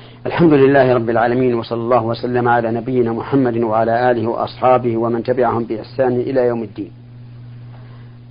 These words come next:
معية الله تبارك وتعالى لخلقه حقيقية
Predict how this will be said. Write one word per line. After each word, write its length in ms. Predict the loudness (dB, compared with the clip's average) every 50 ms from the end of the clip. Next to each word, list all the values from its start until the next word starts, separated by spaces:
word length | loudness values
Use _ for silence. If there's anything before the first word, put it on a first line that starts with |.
| -20 -20 -20 -20 -20 -20 -20 -18 -18 -18 -18 -18 -18 -18 -20 -20 -20 -20 -20 -20 -20 -20 -20 -20 -20 -20 -20 -20 -20 -20 -20 -20 -20 -20 -20 -18 -18 -18 -18 -20 -20 -20 -20 -20 -20 -20 -20 -20 -20 -20 -20 -20 -20 -20 -20 -20 -20 -20 -20 -20 -18 -12 -6
معية 440 | -2 0 2 2 4 4 4 2 2
الله 260 | 2 4 4 4 4
تبارك 420 | 2 0 0 2 2 2 2 0 -2
وتعالى 560 | -2 -2 0 0 2 2 2 2 0 -4 -8
لخلقه 640 | -8 -6 -4 -4 -4 -4 -6 -8 -8 -8 -8 -8 -10
حقيقية 840 | -8 -6 -6 -4 -4 -4 -6 -6 -6 -8 -10 -8 -6 -6 -8 -8